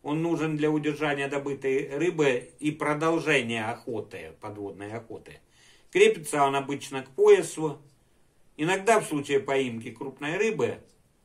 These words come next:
либо охоты в местах с опасностью, атаки, э, опасностью атаки крупных хищников, кукан закрепляется на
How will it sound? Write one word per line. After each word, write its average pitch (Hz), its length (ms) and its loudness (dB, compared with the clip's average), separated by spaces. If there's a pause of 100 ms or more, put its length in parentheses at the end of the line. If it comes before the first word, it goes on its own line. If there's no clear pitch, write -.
(120)
либо 143 380 6
охоты 139 360 -2
в 131 60 -2
местах 135 480 -2
с - 100 -10
опасностью, 120 920 -2 (640)
атаки, 131 760 -2 (680)
э, 117 500 -4
опасностью 143 720 -2
атаки 131 360 -6
крупных 113 520 -8
хищников, 92 680 -16 (320)
кукан 185 340 2
закрепляется 127 840 -4
на 127 400 -8